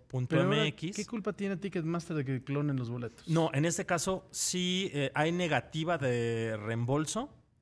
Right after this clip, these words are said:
Speaker 2: Ajá.
Speaker 1: o cancelación de cualquier evento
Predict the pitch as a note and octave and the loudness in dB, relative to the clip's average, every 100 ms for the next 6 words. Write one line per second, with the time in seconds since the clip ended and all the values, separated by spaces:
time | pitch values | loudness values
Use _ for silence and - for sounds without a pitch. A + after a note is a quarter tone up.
0 | _ D3 C#3+ F3 - - E3 G3 - D3+ | _ -2 0 -2 -8 0 2 2 2 -2
1 | C#3 C3+ A#2+ D3+ D3 D#3+ B2+ A2+ C3 B2 | 0 -2 0 -2 -4 -2 -4 -4 -4 -2
2 | A2+ F#2+ - | -4 -6 -12